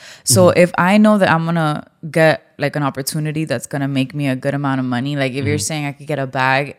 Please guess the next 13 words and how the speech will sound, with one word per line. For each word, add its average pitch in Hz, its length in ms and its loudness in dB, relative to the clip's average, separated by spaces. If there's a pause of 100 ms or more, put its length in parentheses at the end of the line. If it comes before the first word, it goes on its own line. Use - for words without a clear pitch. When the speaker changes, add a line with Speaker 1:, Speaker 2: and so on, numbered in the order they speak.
(240)
Speaker 1:
if 156 160 -4
I 139 120 4
wanna 143 260 -2
go 143 180 -4
out 135 220 -2
clubbing, 151 440 -4
like, 143 240 -4
twice 143 400 -2
a 147 40 -8
month, 135 520 -6 (320)
is 160 100 -6
that 165 120 0
realistic? 170 500 -4